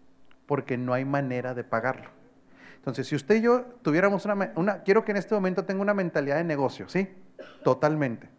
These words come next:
Una mentalidad financiera. No hay manera de que usted venda su empresa, su casa, sus terrenos, su carro. No hay manera. Y luego que le diga, "Ok,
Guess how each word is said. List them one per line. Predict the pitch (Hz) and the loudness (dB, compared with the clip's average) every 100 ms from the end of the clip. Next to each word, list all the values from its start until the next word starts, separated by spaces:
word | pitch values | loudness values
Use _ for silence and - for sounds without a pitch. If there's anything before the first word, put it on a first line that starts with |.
| _ _ - - - | _ _ -20 -20 -2
Una | 170 | 2
mentalidad | 208 175 147 127 151 170 - - - - _ _ - - | 4 4 0 2 0 0 -12 -20 -20 -20 _ _ -20 0
financiera. | 180 147 123 - 139 117 - - - - _ _ _ _ - - - - - | 2 2 0 -2 -2 -2 -4 -16 -20 -20 _ _ _ _ -20 -20 -20 -20 0
No | 147 | 6
hay | 190 | 6
manera | 214 220 208 208 | 6 2 2 2
de | 208 196 | 0 -2
que | 151 | -6
usted | - 170 | -2 0
venda | 170 165 170 | 0 0 -2
su | 165 - 202 220 220 - - | -2 0 2 2 0 -8 -8
empresa, | 135 127 151 170 170 196 190 - _ - - | -6 -2 0 0 -2 -4 -6 -14 _ -20 -20
su | - 143 127 | -8 -6 0
casa, | 151 151 151 185 185 180 - - - | 2 2 2 -2 -2 -6 -20 -20 -18
sus | - 139 - | -8 -6 2
terrenos, | 127 127 156 170 185 190 - - _ | 2 4 4 2 -2 -4 -10 -20 _
su | - - 127 | -18 -8 -2
carro. | 151 156 170 | 4 6 4
No | 160 165 | 4 2
hay | |
manera. | 185 190 202 180 | 4 4 4 4
Y | |
luego | 151 165 170 | 4 4 2
que | 147 | -2
le | 139 | 0
diga, | 151 | 0
"Ok, | 196 190 | 0 2